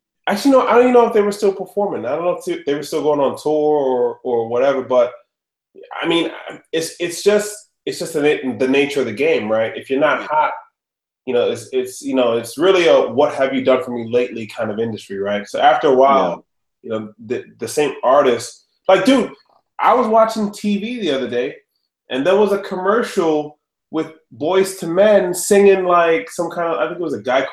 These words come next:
Speaker 1: commercial or something like that. They were singing, like, the side effects of some drug or something. And I'm thinking to myself, like, "Damn, this is,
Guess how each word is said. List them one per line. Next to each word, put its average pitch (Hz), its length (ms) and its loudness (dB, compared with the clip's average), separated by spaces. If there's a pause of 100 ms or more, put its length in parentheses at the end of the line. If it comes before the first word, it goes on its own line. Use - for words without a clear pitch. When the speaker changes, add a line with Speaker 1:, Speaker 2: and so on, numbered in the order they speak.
Speaker 1:
commercial 110 400 -6
or 95 40 -6
something 104 220 -12
like 98 140 -6
that. 101 140 -8 (340)
They 151 100 4
were 170 140 6
singing, 190 560 4
like, 156 280 4
the 143 80 0
side 156 300 2
effects - 320 0
of 131 100 -8
some 123 220 -6
drug 123 400 4
or 110 80 -8
something. 110 440 -8 (520)
And 127 200 0
I'm 147 120 0
thinking 170 160 -2
to 170 60 -2
myself, 151 280 -4
like, 120 300 0
"Damn, 175 340 -4
this 175 220 -8
is, 156 200 -12